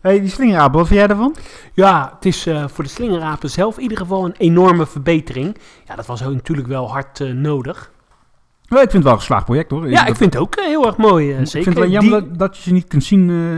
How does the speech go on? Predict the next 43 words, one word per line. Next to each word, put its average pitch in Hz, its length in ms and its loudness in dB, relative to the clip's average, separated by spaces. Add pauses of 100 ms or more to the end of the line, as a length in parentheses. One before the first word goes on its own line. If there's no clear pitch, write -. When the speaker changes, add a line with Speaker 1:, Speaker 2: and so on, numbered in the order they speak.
(140)
Speaker 1:
in 170 60 -6
het 151 100 0
binnenverblijf. 113 440 -2
Speaker 2:
Nee, 151 340 -2
maar 143 120 -2
ja, 147 100 0
de 135 80 -2
dieren 202 300 -4
zijn 202 140 -4
er 185 60 -4
in 170 60 -6
ieder 175 160 -8
geval 170 360 -6
enorm, 156 440 -2
eh, 139 240 -6 (100)
op - 200 -14
vooruit 120 280 -10
gegaan. 120 300 -16
Speaker 1:
Ja, 127 220 -4
zeker 120 280 -8
weten. 117 260 -6
Ook 175 180 -4
die, 143 500 -2
eh, - 80 -14 (120)
uilenruïne 196 680 -4
is 170 160 -12
netjes - 280 -6
geworden. 233 340 -4 (100)
Speaker 2:
Ja, 185 260 0
zeker. 165 420 0 (260)
Leuk 214 220 6
dat - 160 -2
die 156 120 -4
gracht, - 480 -2
eh, 196 360 0 (280)
tevoorschijn 185 480 -4
is 180 80 -8
gekomen 190 460 -4
met 160 180 -8
die, 143 320 -4
eh, 127 200 -8 (440)
Speaker 1:
Kraanvogels. 107 540 0 (480)
Speaker 2:
Ja. 214 160 -8